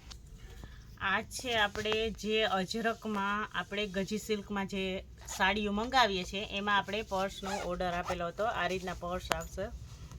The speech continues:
એક, બે, ત્રણ, ચાર ને પાંચ ખાના આવશે. આ રીતના ચેન, ચેનવાળા પણ બે ખાના છે.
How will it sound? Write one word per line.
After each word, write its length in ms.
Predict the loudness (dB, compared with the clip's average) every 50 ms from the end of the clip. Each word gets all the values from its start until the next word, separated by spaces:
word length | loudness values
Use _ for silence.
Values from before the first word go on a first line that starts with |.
| -6 -2
એક, 340 | 0 2 4 4 2 2 0 -4 -4 -4 -6 -6 -6 -6 -4
બે, 420 | 0 2 2 2 2 2 0 -2 -4 -6 -6 -4
ત્રણ, 560 | 0 2 2 4 4 2 2 0 -2 -2 0
ચાર 300 | 2 4 4 4 4 4
ને 100 | 2 2
પાંચ 320 | 2 4 4 4 4 2 0
ખાના 300 | 0 0 2 2 2 2
આવશે. 520 | 2 2 0 0 -2 -2 -2 -2 -2 -4 -2 -2 -2 0 2
આ 80 | 2
રીતના 300 | 2 2 2 2 0 0
ચેન, 360 | 0 2 4 4 4 4 2 -2
ચેનવાળા 760 | -4 -6 -4 0 2 2 2 2 4 4 4 6 6 4
પણ 160 | 4 4 0 0
બે 260 | 2 2 4 4 2
ખાના 340 | 2 0 -2 0 0 -2 -4
છે. 220 | -4 -6 -6 -6